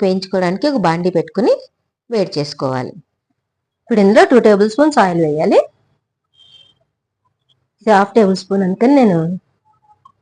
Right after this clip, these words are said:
నాలుగు స్పూన్స్ వేస్తున్నాను. ఇందులో హాఫ్ టేబుల్ స్పూన్ ఆవాలు వేయాలి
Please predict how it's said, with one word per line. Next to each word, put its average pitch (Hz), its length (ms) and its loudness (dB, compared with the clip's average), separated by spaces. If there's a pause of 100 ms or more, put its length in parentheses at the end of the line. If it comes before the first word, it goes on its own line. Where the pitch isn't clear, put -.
(380)
నాలుగు 185 240 0
స్పూన్స్ 190 280 -2
వేస్తున్నాను. 185 460 -2 (1900)
ఇందులో 214 300 8
హాఫ్ 220 240 6
టేబుల్ 214 260 8
స్పూన్ 214 260 8
ఆవాలు 175 300 8
వేయాలి 180 340 8